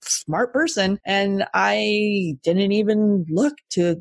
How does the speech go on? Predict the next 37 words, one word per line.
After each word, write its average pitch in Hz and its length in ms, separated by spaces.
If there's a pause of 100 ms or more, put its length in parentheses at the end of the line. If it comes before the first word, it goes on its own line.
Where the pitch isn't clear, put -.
see - 260
what 185 140
was 185 100
going 196 180
on 196 120
in 190 80
my 180 120
own 190 160
body. 175 440
I 165 400
completely 190 420
was 170 260
so 202 300
disconnected 165 560
from 151 80
my 147 120
body. - 380
It - 60
was - 400
just, - 460
and 170 240
it - 60
took 196 180
me 160 60
years 160 440
to 156 120
even, 151 580 (360)
'cause 180 140
most 208 220
people 202 180
I'm 175 140
coaching 202 400
are, 165 140
like, 160 140
the 170 80
type 190 320
A 175 360